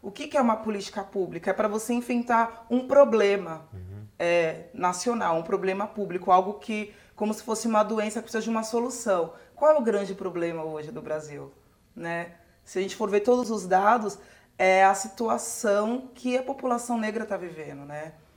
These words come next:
Speaker 1: São dados que, como você disse, são de um genocídio, né? Isso é
Speaker 2: Uhum.
Speaker 1: vergonhoso.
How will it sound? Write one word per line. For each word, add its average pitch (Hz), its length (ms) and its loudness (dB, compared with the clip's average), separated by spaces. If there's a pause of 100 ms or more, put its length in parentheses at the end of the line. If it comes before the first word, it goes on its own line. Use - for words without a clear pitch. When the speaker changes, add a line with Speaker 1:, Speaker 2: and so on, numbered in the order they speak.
(140)
Speaker 1:
São 208 260 -2
dados 208 400 6
que, 240 160 -8
como 220 280 -2
você 214 280 -8
disse, 208 280 -8
são 254 240 -4
de 254 100 -4
um 277 100 0
genocídio, 240 800 -4
né? 180 120 -4
Isso 196 160 -6
é 233 40 -2
Speaker 2:
Uhum. 220 60 -6
Speaker 1:
vergonhoso. 220 680 -2